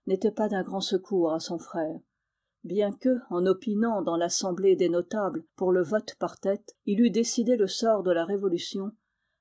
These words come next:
la Révolution s'en défiait. Lui, monsieur,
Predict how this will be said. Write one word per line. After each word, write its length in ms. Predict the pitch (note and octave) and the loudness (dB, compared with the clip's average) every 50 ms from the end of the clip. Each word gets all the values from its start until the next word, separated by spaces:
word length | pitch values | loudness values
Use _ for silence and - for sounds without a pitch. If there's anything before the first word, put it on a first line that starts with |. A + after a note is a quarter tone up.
| _ - | _ -2
la 120 | F#3+ F#3+ | -2 -2
Révolution 760 | G3 A#3+ B3 B3 B3+ B3+ A3 A3+ G#3 - - - G3 F#3+ G3 | 0 0 0 0 0 0 0 0 -4 -4 -4 -4 -4 -4 -4
s'en 260 | G3 - - F#3+ F3+ | -6 -6 -6 -4 -2
défiait. 540 | D#3 D#3+ D#3 - - - - E3 C#3+ - - _ _ _ _ _ _ _ _ _ _ _ _ _ _ _ _ _ _ _ - | -2 -2 -4 -4 -6 -8 -6 -6 -6 -6 -8 _ _ _ _ _ _ _ _ _ _ _ _ _ _ _ _ _ _ _ -4
Lui, 260 | F3 F3+ G#3+ A3+ A#3+ | -2 0 2 4 4
monsieur, 580 | A#3+ G#3+ G3 F#3+ - - - G#3 G#3 G#3+ G#3+ | 4 4 2 -2 -2 -2 2 4 4 4 2